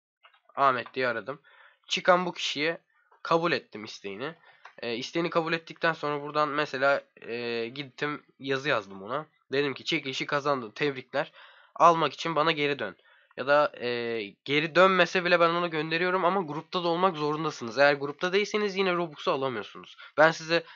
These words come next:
e, bir müddet veriyorum gruba katılmanız için. Gruba katıl yoksa veremem diyorum. E, ki hakikaten de öyle bir şey. Gruba katılmak zorundasınız. Bu gruba katılmazsanız verilmeyecek. Ayrıca kazanan iki kişi arasında da,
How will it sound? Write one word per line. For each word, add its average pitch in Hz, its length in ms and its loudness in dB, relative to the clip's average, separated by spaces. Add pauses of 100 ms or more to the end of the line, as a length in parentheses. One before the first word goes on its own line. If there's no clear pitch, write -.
(200)
e, 117 260 -2
bir 143 80 -2
müddet 165 400 -2
veriyorum 156 420 2
gruba 135 240 0
katılmanız 127 520 -6
için. 151 280 -10
Gruba 143 240 0
katıl 156 260 -4
yoksa 156 300 -2
veremem 135 440 0
diyorum. 120 280 -8 (560)
E, 120 220 -6
ki - 140 -2
hakikaten 165 500 2
de 180 40 6
öyle 147 260 4
bir - 60 -8
şey. 117 180 -6
Gruba 147 300 -2 (120)
katılmak 165 480 -2 (100)
zorundasınız. 135 840 -6 (340)
Bu 165 100 -6
gruba 143 240 0
katılmazsanız 143 840 -6
verilmeyecek. 120 600 -2 (240)
Ayrıca 165 320 8
kazanan 170 520 4
iki - 180 -12
kişi - 200 0
arasında 113 520 -2
da, 90 160 -12